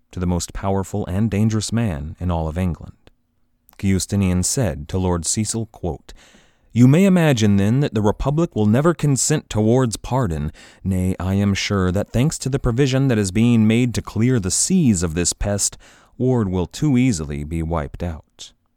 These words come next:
And it turned out he was right here. He just didn't exactly understand how. And that was the end of that meeting. But of course, if the first tactic hadn't worked and the second hadn't worked, the king,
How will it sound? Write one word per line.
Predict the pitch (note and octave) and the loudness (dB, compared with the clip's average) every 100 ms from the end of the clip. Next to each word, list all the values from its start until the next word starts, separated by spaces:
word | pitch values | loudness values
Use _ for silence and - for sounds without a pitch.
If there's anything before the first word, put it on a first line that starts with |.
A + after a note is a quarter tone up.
| _ _ _ _ _ _ _ _ | _ _ _ _ _ _ _ _
And | - G2 | -8 -8
it | - | -6
turned | G#2+ B2 | -4 -4
out | E2+ F#2+ | -4 -4
he | E2+ | -4
was | F#2 G2+ | -4 -4
right | D#2+ D2 | -6 -8
here. | - D2+ E2+ | -8 -6 -4
He | G2 | -2
just | G2 A2+ D3 - - - | -2 -2 -4 -6 -12 -12
didn't | - F2 F#2+ - | -6 -2 -2 -2
exactly | F#2+ F2+ E2 D2+ - D#2+ | -4 -4 -4 -6 -8 -8
understand | D2+ D2 D2 - C#2+ C#2+ D#2 F2+ | -6 -6 -10 -10 -10 -10 -10 -10
how. | D2+ C#2 - F#2 _ _ _ _ _ - | -10 -12 -18 -20 _ _ _ _ _ -4
And | A2 | 0
that | D3+ - | 0 0
was | C3 G#2 | -2 0
the | G2 | 0
end | F2+ D#2+ F2 | 2 0 -2
of | D#2 D2 D2 D#2+ | -4 -8 -10 -4
that | A2 F#2 - - _ - | -4 -4 -12 -20 _ -6
meeting. | F#2+ D2+ - G2+ _ _ _ _ _ _ _ - | -4 -4 -10 -20 _ _ _ _ _ _ _ -2
But | D3 | 0
of | - | 2
course, | F3 F#3 G3 - - - - - _ _ _ | 2 2 2 0 -4 -6 -14 -20 _ _ _
if | - G2 - | -4 -4 -2
the | F2+ | -4
first | E2 A2 G2 - - | -2 0 0 -2 -6
tactic | G2 G2 F#2+ - | -4 -4 -6 -2
hadn't | F#2+ G2 | -2 -2
worked | F2 F#2 F#2+ | -2 -2 0
and | G2+ | 2
the | B2 | 2
second | - D3 C#3 D3 D3 | 2 0 0 0 0
hadn't | B2 A#2+ C3 C3 | 0 0 0 0
worked, | G#2+ A2 - - - | 0 0 -2 -12 -6
the | G2+ | -6
king, | - F3 C#3+ C3 D#3+ D#3 | -2 0 2 2 -2 -6